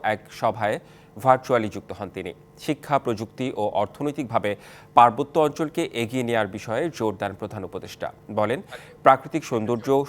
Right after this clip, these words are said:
সম্পদে পরিপূর্ণ পার্বত্য জেলাগুলো বাংলাদেশের সবচাইতে উন্নত অঞ্চল হতে পারত, কিন্তু অনিয়মে তা হয়নি। তিনি বলেন,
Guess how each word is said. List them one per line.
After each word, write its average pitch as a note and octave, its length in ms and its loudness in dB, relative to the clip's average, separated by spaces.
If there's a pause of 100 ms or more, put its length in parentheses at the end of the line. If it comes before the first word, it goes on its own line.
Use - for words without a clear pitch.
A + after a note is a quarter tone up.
(100)
সম্পদে A#2 400 2
পরিপূর্ণ D#3 520 -2
পার্বত্য G#2+ 500 2
জেলাগুলো B2 460 2
বাংলাদেশের G#2+ 580 0 (400)
সবচাইতে F3+ 580 4
উন্নত C#3 440 0
অঞ্চল G2+ 320 0
হতে G2+ 220 -16
পারত, E2 360 -6 (220)
কিন্তু D3+ 280 0
অনিয়মে A#2 440 0
তা A#2 100 -6
হয়নি। F2+ 460 -6
তিনি A2 140 -4
বলেন, G#2+ 280 2